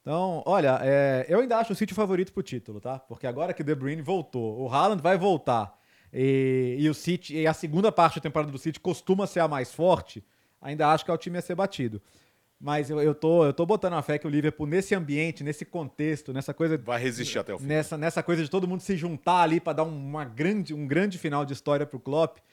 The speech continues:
Speaker 1: eu acho que a gente vai ter uma briga daquelas, assim, nível, nível aquela de, a-, aquela que o City ganhou por um ponto. Eu acho que vai ser naquele nível. A, a última que o City ganhou na última rodada também foi incrível, né? A virada contra o
Speaker 2: Sim.
Speaker 1: Aston Villa e tal.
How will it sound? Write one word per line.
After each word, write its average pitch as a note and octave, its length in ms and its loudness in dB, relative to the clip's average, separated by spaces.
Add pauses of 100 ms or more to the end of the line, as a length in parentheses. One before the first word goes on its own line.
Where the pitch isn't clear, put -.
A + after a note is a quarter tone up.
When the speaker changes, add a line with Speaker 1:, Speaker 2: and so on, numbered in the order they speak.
(180)
Speaker 1:
eu C3+ 100 0
acho D3 140 2
que E3 60 -4
a - 20 0
gente - 80 -6
vai E3+ 100 2
ter F#3 100 -4
uma E3+ 100 0
briga E3 280 0
daquelas, E3+ 420 0
assim, C#3+ 360 -6 (320)
nível, G#3 680 2
nível B3 400 0
aquela G#3 380 2
de, F3+ 400 2
a-, D#3 180 2
aquela E3+ 260 2
que - 80 -4
o D#3+ 40 -2
City F3 240 -2
ganhou D#3+ 180 2
por D#3+ 160 -6
um D#3 80 -4
ponto. A#2+ 420 -8 (540)
Eu A#2+ 100 -6
acho C3 140 -2
que D#3 60 -10
vai E3 140 2
ser F3+ 120 -6
naquele G3 280 0
nível. C3+ 240 -2
A, G3+ 220 2
a A3+ 40 6
última C#4 320 2
que G3 80 -6
o - 20 -6
City G3 220 -2
ganhou D#3+ 220 0
na D#3 40 0
última D#3+ 220 -2
rodada C#3+ 260 0
também A3+ 160 -4
foi A#3+ 140 -8
incrível, D3 460 0
né? B2 60 -4
A B2 60 -4
virada C3+ 300 -2
contra C3+ 220 -8
o - 20 0
Speaker 2:
Sim. - 20 0
Speaker 1:
Aston C3 220 -6
Villa B2+ 240 -6
e B2 60 -6
tal. C#3+ 320 -2